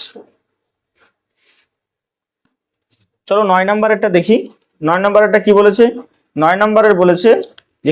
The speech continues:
ক্রমবিচ্যুতি পদ্ধতিতে নিচের তথ্যের গড় নির্ণয় করি। একইভাবে দেওয়া আছে শ্রেণী, শ্রেণী সীমানা এবং পরিসংখ্যা, এবং তাদের ক্রমবিচ্যুতি পদ্ধতি করতে হবে। ক্রমবিচ্যুতি পদ্ধতিতে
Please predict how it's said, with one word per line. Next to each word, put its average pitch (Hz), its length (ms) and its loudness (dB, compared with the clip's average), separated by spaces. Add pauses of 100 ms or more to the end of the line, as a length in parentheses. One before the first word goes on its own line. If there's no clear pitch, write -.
ক্রমবিচ্যুতি 226 720 2 (100)
পদ্ধতিতে 208 480 0
নিচের 196 360 -2
তথ্যের 190 360 0
গড় 170 160 2
নির্ণয় 156 360 0
করি। 113 160 -2 (540)
একইভাবে 214 600 2
দেওয়া 208 280 4
আছে 208 200 0 (160)
শ্রেণী, 180 300 -4 (280)
শ্রেণী 175 220 -2
সীমানা 202 440 0
এবং 165 220 0 (100)
পরিসংখ্যা, 170 540 -2 (480)
এবং 156 200 0
তাদের 165 240 -2 (100)
ক্রমবিচ্যুতি 208 680 2 (100)
পদ্ধতি 175 380 2 (540)
করতে 180 240 -2
হবে। 139 260 0
ক্রমবিচ্যুতি 214 600 2 (100)
পদ্ধতিতে 190 460 0